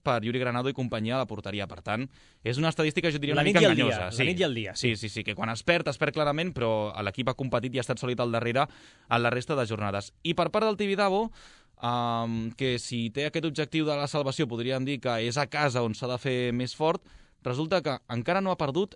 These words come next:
Speaker 1: a domicili. Per tant,
Speaker 2: Aquesta és bona, eh?
Speaker 1: aquesta s'ha de
Speaker 2: Una
Speaker 1: tenir en
Speaker 2: categoria
Speaker 1: compte.
Speaker 2: com la segona catalana és, és molt bona.
Speaker 1: I a més, eh, perquè abans comentàvem que havien guanyat a Berga en l'estrena, però s-,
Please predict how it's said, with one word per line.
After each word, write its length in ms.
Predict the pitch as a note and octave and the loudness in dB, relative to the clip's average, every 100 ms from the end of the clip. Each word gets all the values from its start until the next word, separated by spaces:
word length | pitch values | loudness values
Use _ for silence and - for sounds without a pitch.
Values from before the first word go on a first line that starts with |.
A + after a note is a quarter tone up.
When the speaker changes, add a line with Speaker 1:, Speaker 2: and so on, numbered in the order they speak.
| - | -6
Speaker 1:
a 100 | C3 | -2
domicili. 520 | B2 A2 - G3 C3 _ _ | 0 0 -2 -6 -6 _ _
Per 160 | - G#2 | -12 -8
tant, 200 | A#2 D#3+ | -6 -6
Speaker 2:
Aquesta 220 | - A2 | -4 0
és 40 | D#3 | 2
bona, 200 | F#3 C#3+ A2+ | 4 2 -2
eh? 40 | G#2+ | -6
Speaker 1:
aquesta 340 | A2 A2+ F#3 E3 B2+ G#2 G2+ D2 C2 - | -6 -6 -2 0 2 0 -4 -10 -18 -10
s'ha 140 | - | -2
de 40 | D3 | 2
Speaker 2:
Una 100 | D3+ | 2
Speaker 1:
tenir 100 | C#3 | 4
en 40 | |
Speaker 2:
categoria 280 | D#3 D3 D3+ | 4 4 4
Speaker 1:
compte. 60 | C#3+ | 2
Speaker 2:
com 60 | C#3+ | 2
la 80 | |
segona 260 | C#3+ C#3+ C#3 | 0 0 0
catalana 640 | C3+ A#2+ B2 D#3+ F3 B2 | 0 0 0 0 -2 -4
és, 180 | A#2 G#2+ - | -6 -8 -10
és 140 | G#2 | -10
molt 120 | A2+ | -8
bona. 180 | A2 D#3 - | -6 -6 -4
Speaker 1:
I 140 | A2 | -2
a 80 | G#2 | 0
més, 280 | A2+ D#3 F3 | 0 0 2
eh, 440 | C3+ A2 G#2 G#2 | 4 4 2 0
perquè 260 | A2 G#2+ G#2+ | -2 -4 -2
abans 280 | G#2+ A2+ - | 0 -2 0
comentàvem 400 | B2+ A#2+ C3+ A2+ | 0 2 0 0
que 80 | |
havien 180 | G#2 A2 | -2 -2
guanyat 220 | A#2+ A#2+ | -2 -2
a 60 | B2 | -2
Berga 220 | A#2+ A#2 | -2 0
en 80 | A#2+ | 0
l'estrena, 460 | A#2 - C#3 F3 - | -2 -2 -2 -2 -2
però 160 | A#2 | -2
s-, 160 | A2 | -4